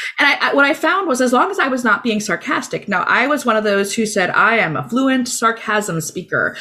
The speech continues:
Sarcasm is actually really detrimental. And I was learning that in a really visceral way.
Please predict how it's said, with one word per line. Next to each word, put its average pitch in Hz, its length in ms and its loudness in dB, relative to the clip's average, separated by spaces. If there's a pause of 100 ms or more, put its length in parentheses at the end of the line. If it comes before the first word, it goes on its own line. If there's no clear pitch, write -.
(280)
Sarcasm 349 460 0
is 294 60 -2
actually 226 360 -2
really 175 180 -4
detrimental. 170 680 -2
And 156 140 0
I 170 60 0
was 175 300 -4
learning 214 560 0
that 160 400 0
in 180 320 -4
a 170 140 0
really 180 320 0
visceral 165 520 -2
way. 170 360 -2